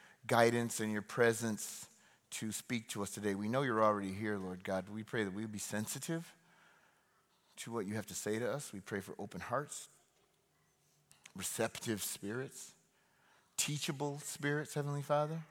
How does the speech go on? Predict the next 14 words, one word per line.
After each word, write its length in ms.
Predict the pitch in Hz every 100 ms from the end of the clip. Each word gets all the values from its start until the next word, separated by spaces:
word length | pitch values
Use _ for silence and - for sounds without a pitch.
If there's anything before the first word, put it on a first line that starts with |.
| - _ _ _ _ _ _ _ _ _ _ 98
Uh, 200 | 95 92
and 100 | 87
we 100 | 98
pray, 180 | 113 123
Lord 200 | 113 107
God, 220 | 107 104
that 140 | 95
you'd 120 | 104 98
block 280 | 107 101
out 100 | 95
any 200 | 101 104
disturbances 640 | 95 98 - 101 98 98 92
from 200 | 104
the 80 | 95